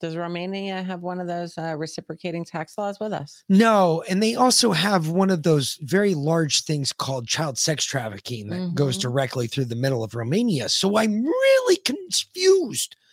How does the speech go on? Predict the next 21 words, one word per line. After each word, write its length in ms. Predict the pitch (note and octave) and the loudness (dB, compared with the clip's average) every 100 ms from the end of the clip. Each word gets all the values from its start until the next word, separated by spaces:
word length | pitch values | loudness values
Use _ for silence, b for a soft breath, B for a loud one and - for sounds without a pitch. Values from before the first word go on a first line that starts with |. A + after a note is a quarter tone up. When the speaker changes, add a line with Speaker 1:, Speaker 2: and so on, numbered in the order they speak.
| B B - | B B -4
Speaker 2:
I'm 200 | - G#4 G4+ | -2 -2 -4
confused. 880 | - F#4+ C#4+ - G4 G4 D#4+ E3+ - _ _ | 0 0 -2 2 4 6 2 -2 -12 _ _
How 500 | - - - G#4+ G4+ | -4 0 2 4 4
is 220 | G4+ D#4 | 4 2
Joe 680 | - - F4 F4 E4 E4 - b D3+ | 0 0 6 6 6 0 -10 b -8
not 320 | G3+ F4+ G4 | 0 4 4
a 80 | F#4 | 2
foreign 440 | - F#4 E4+ D#4+ | 0 0 2 0
agent? 440 | D#4 C#4 E3+ F3+ - B B | -2 -4 -2 -2 -4 B B
And 220 | D4 C#4 | -2 2
why 340 | E4+ G#4+ A4+ A4 | 4 6 6 4
the 160 | F#4+ A#3 - - - | 2 -4 -12 -10 4
fuck 420 | G#4+ C4 - - - b b - | 4 4 -2 -14 -20 b b -2
is 240 | F4 D#4+ | 0 2
the 200 | F4+ D#4+ E4+ | 0 2 4
rest 300 | G#4 - A4 | 4 4 2
of 60 | A4 A4 | 2 2
America 640 | G#4 F#4+ D4 - E3 B2 - B B | 4 6 4 0 -8 -8 -14 B B
just 460 | E3+ - A4 - - | 0 2 2 0 2
sitting 360 | A4+ A4+ G#4+ G4 | 2 2 -2 -4
here, 460 | A3 A#3 D#3 A#2+ | -2 -2 -4 -8